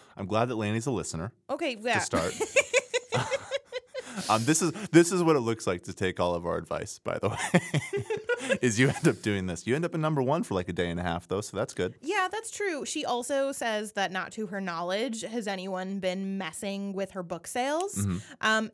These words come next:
Speaker 2: but she, and she's coming at it and saying, "Well, everyone in the Y A community here is wrong, and everyone's just mad because
Speaker 1: That's gonna
Speaker 2: I've
Speaker 1: go
Speaker 2: been really
Speaker 1: great, yeah.
Speaker 2: big on the con circuit."
Speaker 1: Mm.
Speaker 2: So the science fiction fantasy con circuit.
Speaker 1: Right.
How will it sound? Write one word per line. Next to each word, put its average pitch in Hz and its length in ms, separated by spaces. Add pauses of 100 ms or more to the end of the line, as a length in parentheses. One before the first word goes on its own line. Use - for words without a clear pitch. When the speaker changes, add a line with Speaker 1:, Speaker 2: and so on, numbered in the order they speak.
Speaker 2:
but 233 200
she, 294 240
and 247 120
she's 269 160
coming 339 320
at 294 140
it 240 100
and 214 140
saying, 208 400 (320)
"Well, 254 480
everyone 302 480
in 320 80
the 311 100
Y 226 260
A 220 60
community 220 440
here 285 300
is 247 140
wrong, 294 360
and 196 80
everyone's 208 400
just 214 160
mad 220 320
because 190 520
Speaker 1:
That's 92 200
gonna 220 140
Speaker 2:
I've 269 100
Speaker 1:
go 247 80
Speaker 2:
been 240 100
really 220 240
Speaker 1:
great, 202 140
yeah. 202 40 (120)
Speaker 2:
big 202 180
on 202 540
the 196 120
con 320 440
circuit." - 480 (280)
Speaker 1:
Mm. 123 460
Speaker 2:
So 233 140
the 214 80
science 233 360
fiction 226 280
fantasy 202 400
con 208 300
circuit. 196 160
Speaker 1:
Right. 175 200